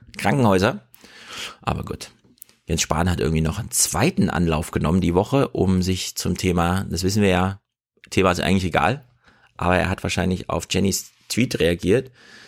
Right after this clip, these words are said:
dem sie fragte, welchen Beruf, was macht der Jens Spahn eigentlich? Ist er nicht Gesundheitspolitiker? Warum äußert er sich zu allen anderen Themen außer dazu?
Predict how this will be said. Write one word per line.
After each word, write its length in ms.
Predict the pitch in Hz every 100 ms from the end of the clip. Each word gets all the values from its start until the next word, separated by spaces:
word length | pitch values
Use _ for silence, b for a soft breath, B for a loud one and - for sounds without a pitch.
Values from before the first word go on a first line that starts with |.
| B B -
dem 120 | 87
sie 80 | 87
fragte, 420 | - 90 92 85
welchen 400 | 85 117 110 95
Beruf, 320 | - 113 123
was 160 | 113 -
macht 200 | 131 240
der 80 | 160
Jens 180 | 82
Spahn 280 | - - 78
eigentlich? 260 | - 80 87
Ist 100 | -
er 60 |
nicht 140 | 98 -
Gesundheitspolitiker? 760 | 78 80 120 - 120 120 117
Warum 180 | 113 120
äußert 220 | 127 123
er 80 | 117
sich 180 | 104 -
zu 160 | - 127
allen 220 | 147 -
anderen 320 | 135 127 120
Themen 240 | 120 110
außer 180 | 101 101
dazu? 360 | 90 95 95